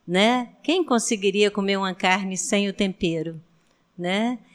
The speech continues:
E um vegetal a gente consegue alimentar ele puro. A gente come uma cenoura, uma maçã sem tempero nenhum. Então, assim, e a gente sabe que tem uma relação muito grande com os condimentos, com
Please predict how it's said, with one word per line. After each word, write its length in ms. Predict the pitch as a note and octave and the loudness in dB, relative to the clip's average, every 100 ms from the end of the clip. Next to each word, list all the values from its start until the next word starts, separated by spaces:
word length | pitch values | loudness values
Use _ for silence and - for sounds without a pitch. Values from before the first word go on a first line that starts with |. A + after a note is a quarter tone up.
| - _ | -20 _
E 140 | G3+ G#3 | 2 2
um 80 | |
vegetal 520 | G#3 G#3+ A3 G#3 G#3+ G#3+ | 4 6 6 6 6 6
a 60 | |
gente 240 | A3+ B3+ - | 4 0 2
consegue 560 | E4 - C4 A#3 A3+ | 2 4 4 2 2
alimentar 680 | A3 A3+ A3 G3+ G#3 G3 G3+ | -2 -2 -2 -4 -2 -2 0
ele 160 | A3 B3+ | -2 -4
puro. 340 | A#3 A3+ F#3+ | -4 -2 0
A 60 | E3+ | 0
gente 240 | F3+ - | -4 -4
come 160 | G3 G#3 | -4 0
uma 60 | |
cenoura, 540 | G3+ C4 A#3 G#3+ A3+ F#3+ | 0 2 0 0 0 -2
uma 140 | F3+ | -4
maçã 480 | F#3+ G3+ - G#3+ G#3+ | -4 -4 -2 -2 0
sem 220 | - A3+ | 0 0
tempero 520 | A#3+ G#3+ - A#3 B3 | 0 0 2 2 2
nenhum. 480 | A#3+ C4+ D4 G#3 G3 - _ _ - _ _ | 0 2 2 2 -4 -12 _ _ -20 _ _
Então, 340 | G3+ G3 A3+ B3 | -4 4 4 6
assim, 440 | B3 - A#3 A3 | 4 4 4 4
e 80 | A#3 | 4
a 80 | A#3+ | 6
gente 280 | B3+ B3+ C#4 | 4 4 2
sabe 360 | - B3 A#3 | 4 4 4
que 100 | - | -2
tem 140 | - B3+ | 2 4
uma 140 | C#4 | 4
relação 480 | C4 B3+ A#3+ - A#3+ | 2 4 4 2 2
muito 340 | A#3+ C#4 D4+ | 4 2 2
grande 460 | A3+ A3+ A#3 B3 B3 | 2 4 4 2 0
com 480 | - B3 B3 B3 - | 0 4 4 4 2
os 220 | B3+ - | 0 2
condimentos, 880 | B3+ B3 A3+ A3 A3+ C4+ C#4+ C4 - | 0 0 -2 0 0 0 -2 -4 -2
com 420 | B3 A#3+ B3 | 2 4 4